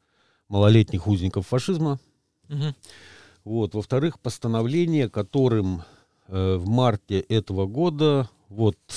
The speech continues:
Speaker 1: э, та управа, по которой сейчас в городе некоторые идиоты,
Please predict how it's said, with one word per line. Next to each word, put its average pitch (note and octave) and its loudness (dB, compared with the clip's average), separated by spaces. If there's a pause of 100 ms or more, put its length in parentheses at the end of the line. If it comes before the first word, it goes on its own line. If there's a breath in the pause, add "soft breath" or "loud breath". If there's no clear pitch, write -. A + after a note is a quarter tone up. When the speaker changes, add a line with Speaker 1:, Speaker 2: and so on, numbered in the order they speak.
(200)
Speaker 1:
э, F#2 0
та A#2 2
управа, A2 2
по F2 -8
которой G2 0
сейчас G2 -2
в F#2+ -4
городе G2 0
некоторые G2 -2
идиоты, F#2+ 0